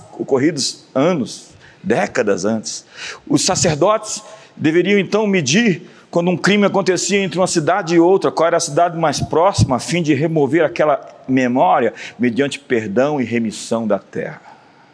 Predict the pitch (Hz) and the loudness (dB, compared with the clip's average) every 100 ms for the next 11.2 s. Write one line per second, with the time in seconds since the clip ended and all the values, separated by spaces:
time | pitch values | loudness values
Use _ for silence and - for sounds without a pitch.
0 | _ _ _ - - 120 - 165 156 139 | _ _ _ -8 -4 -2 0 0 0 0
1 | 104 117 135 147 127 107 - 147 139 - | -2 0 2 2 2 -2 0 2 2 0
2 | - - - 104 117 123 127 120 120 107 | -4 -6 -6 0 2 2 2 0 0 2
3 | 127 143 127 120 113 120 120 120 104 127 | 2 0 0 0 0 0 -2 -2 0 2
4 | 120 113 - 123 120 107 - - - - | 2 -2 0 0 0 -4 -12 -20 -20 -20
5 | - - - 131 127 120 - 101 147 165 | -20 -8 -4 -2 -2 -4 -4 0 2 2
6 | - 127 120 - 139 104 104 117 - 117 | -2 -8 -4 -2 -2 -2 -2 -2 0 0
7 | 107 117 120 98 101 - 147 135 - - | 0 -2 -2 -2 -4 -4 -4 -2 -2 -2
8 | - - - _ _ _ _ _ _ _ | -4 -10 -16 _ _ _ _ _ _ _
9 | - 123 120 135 160 156 131 110 131 139 | -6 0 2 4 2 0 -2 0 -2 -2
10 | 127 120 - 135 135 117 123 117 107 135 | 0 0 0 0 0 -2 -2 0 0 0
11 | 123 123 | -2 -6